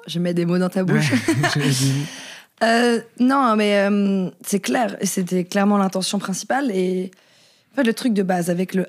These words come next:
Speaker 1: accepte mon nom, c'est que, hum, on nous dit beaucoup, ok, tu as le droit de dire non, tu as le droit de dire non, t'as le droit de dire non, t'as le droit de dire non. Très bien. Euh, le problème, et je pense que je parle, euh, de mon point de vue, mais je pense que je prends aussi, euh, le point de vue de énormément de, de personnes, euh, de femmes, en tout cas, euh,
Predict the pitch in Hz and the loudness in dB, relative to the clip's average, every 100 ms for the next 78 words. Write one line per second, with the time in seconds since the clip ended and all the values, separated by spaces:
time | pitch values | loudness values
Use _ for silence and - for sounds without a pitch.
0 | - 202 - - 220 - - - 185 175 | -4 -4 -2 -4 -4 -6 -12 -4 0 2
1 | 190 277 - - 190 - 190 170 170 160 | 2 0 -4 -8 -8 -6 -6 -4 -6 -8
2 | - _ _ - 196 220 240 233 254 254 | -16 _ _ -4 0 2 2 0 0 0
3 | 226 - 202 185 202 196 185 190 185 160 | 0 0 0 0 0 2 2 2 0 -2
4 | - 170 175 190 180 190 202 233 196 180 | -6 -2 0 0 2 2 2 2 0 0
5 | 190 196 196 220 175 175 175 160 180 226 | 0 2 0 0 -4 -4 -4 -6 -4 -2
6 | 185 156 - - - _ - 175 175 175 | -2 -6 -16 -20 -20 _ -6 -4 -2 -2
7 | 175 175 _ _ _ - 254 - 226 170 | -2 -2 _ _ _ -2 0 2 0 0
8 | 165 202 302 _ - _ - 175 226 214 | 2 0 -2 _ -20 _ -4 -2 -2 -2
9 | 190 208 196 - 180 175 170 175 - - | 0 0 0 -2 -2 0 0 -2 -6 -16
10 | - 170 165 240 214 196 196 185 - 185 | -4 0 4 4 4 2 2 0 0 -4
11 | 170 - 185 175 - 180 170 170 175 175 | -6 -4 -2 -2 0 0 0 -2 -2 -2
12 | 175 170 160 - 208 190 180 180 170 165 | -2 -2 -4 0 0 2 2 2 0 -2
13 | 160 - 185 185 - 165 - 175 165 160 | -4 -4 -6 -6 -8 -10 -4 -2 -2 -2
14 | 165 165 170 175 - 208 247 - - 214 | -4 -8 -10 -10 -2 0 0 0 0 0
15 | 202 175 | 2 0